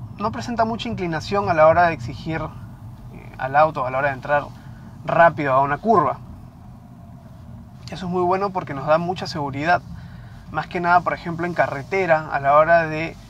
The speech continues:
esquivar algo o, por ejemplo, gracias al bajo coeficiente aerodinámico que tenemos, el viento no le afecta mucho,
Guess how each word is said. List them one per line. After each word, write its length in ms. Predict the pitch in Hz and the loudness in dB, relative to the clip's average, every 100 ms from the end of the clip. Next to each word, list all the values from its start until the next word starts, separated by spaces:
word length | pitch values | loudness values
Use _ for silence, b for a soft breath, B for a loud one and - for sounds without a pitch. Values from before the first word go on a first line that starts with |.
| B - | B -14
esquivar 580 | 143 - 151 156 170 175 | -14 -10 -4 6 8 10
algo 560 | 175 180 175 180 175 - - - | 8 6 2 2 0 -6 -16 -14
o, 960 | 139 135 135 135 131 135 135 135 - - - - - - 143 | -12 -10 -10 -10 -8 -6 -6 -8 -12 -16 -16 -18 -18 -12 -10
por 100 | - | -8
ejemplo, 260 | 170 143 | -6 -4
gracias 300 | 139 147 160 | -4 -6 -2
al 220 | 143 139 131 | 4 4 6
bajo 240 | 156 165 | 2 2
coeficiente 560 | 151 135 143 135 160 165 | -4 -6 -8 -10 -6 -4
aerodinámico 480 | 151 139 151 160 | -4 -6 -6 -6
que 80 | 147 | -8
tenemos, 400 | 139 143 160 170 | -8 -6 -4 -4
el 120 | 147 | -4
viento 280 | 165 170 170 | -4 -4 -2
no 100 | 175 | -2
le 100 | 175 | -2
afecta 340 | 151 175 165 160 | -4 -6 -4 -2
mucho, 340 | 214 180 | -4 -6